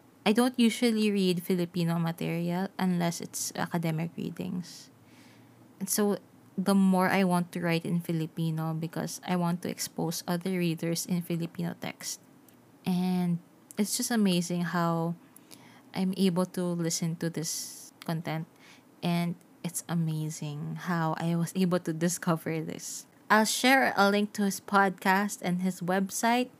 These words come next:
on this episode, and it's amazing.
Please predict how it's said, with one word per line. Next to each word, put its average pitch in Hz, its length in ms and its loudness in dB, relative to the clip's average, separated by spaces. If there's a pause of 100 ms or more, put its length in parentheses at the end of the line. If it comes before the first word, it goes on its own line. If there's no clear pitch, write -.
(160)
on 196 380 0
this 196 280 -2
episode, 214 760 -2 (500)
and 233 380 2 (1120)
it's 175 180 -6
amazing. 165 720 -4